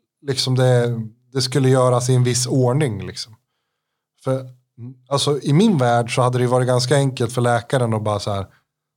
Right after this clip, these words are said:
ta ut nålen och sen gått. Det hade varit betydligt enklare än att, att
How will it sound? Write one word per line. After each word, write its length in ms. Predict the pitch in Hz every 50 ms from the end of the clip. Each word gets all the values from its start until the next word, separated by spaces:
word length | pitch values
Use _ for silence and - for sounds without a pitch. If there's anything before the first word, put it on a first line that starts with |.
| _ _ _ _
ta 220 | - 143 135 131
ut 200 | 131 151 156 135
nålen 380 | 135 139 135 135 135 127 123 120
och 120 | 123 117
sen 160 | - 127 123 123
gått. 440 | 143 123 107 - - - - - _ _ _ _ _ _ _ _ _ _ _ _ _ _ _ _ _ _ _ _ _ _ -
Det 60 | 143
hade 160 | 143 143 147
varit 160 | 135 143 143
betydligt 440 | 135 143 135 - 165 156 131 127 131
enklare 440 | 135 127 123 123 123 127 143 135 127
än 80 | 120 120
att, 300 | 117 117 117 117 117 113
att 240 | 107 - - -